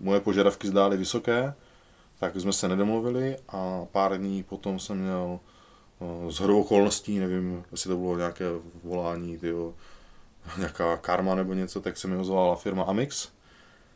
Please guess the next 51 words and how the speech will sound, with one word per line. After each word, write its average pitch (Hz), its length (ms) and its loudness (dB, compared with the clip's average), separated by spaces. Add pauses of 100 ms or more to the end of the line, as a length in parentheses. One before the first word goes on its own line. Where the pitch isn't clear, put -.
(120)
s - 100 -8
tím, 95 360 -2
že 95 140 -2
o 95 40 0
mě 98 120 0
mají 98 200 2
zájem 101 420 2
a 107 60 0
jaké 101 200 -2
jsou 101 140 -6
moje 107 160 -2
požadavky, 101 480 -2
tak 101 160 -2
jsem 110 120 -8
jim 107 120 -4
stručně 101 500 -4
sdělil, 95 400 -2
co 95 140 -4
já 95 80 2
bych 95 140 -6
si - 80 -14
představoval. 104 640 -2 (800)
No 127 260 -2
a 131 40 0
tak 127 160 -4 (380)
mi 117 180 -4
řekli, 113 240 0
že 113 80 -2
to 120 80 -2
není 117 160 0
problém, 113 460 0
že 113 120 -2
dáme 107 240 2
osobní 107 320 -2
schůzku 107 360 -4
a - 20 4
doladíme 101 420 0
detaily. 92 460 -4
No, 104 180 -4
od 107 80 -4
té 104 140 -4
doby, 98 340 -2 (600)
vlastně 95 280 -4
od 92 80 0
roku 95 220 -4
dva 92 160 2
tisíce 95 320 -6
třináct 98 460 -4
až 90 140 -4
do 95 80 -4
posud, 101 500 -2